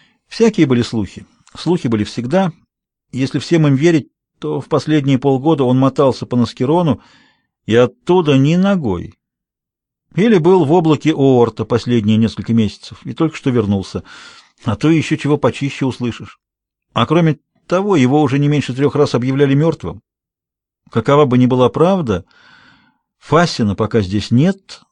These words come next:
чтоб самому всё рассказать. Тайнс перевернула катер, подготавливаясь к входу. «Думаешь, он мёртв?» спросил Сал.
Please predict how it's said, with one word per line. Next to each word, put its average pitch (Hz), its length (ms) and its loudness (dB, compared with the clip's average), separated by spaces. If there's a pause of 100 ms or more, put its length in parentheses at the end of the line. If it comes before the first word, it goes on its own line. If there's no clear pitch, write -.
(120)
чтоб - 240 -4
самому 147 360 0
всё 143 180 -2
рассказать. 131 520 -4 (960)
Тайнс 113 540 0 (300)
перевернула 117 560 0
катер, 139 420 -2
подготавливаясь 107 800 -4
к - 80 -20
входу. 131 460 -4 (680)
«Думаешь, 95 380 -2
он 107 140 4
мёртв?» 135 540 0
спросил 143 420 -6
Сал. 131 300 -4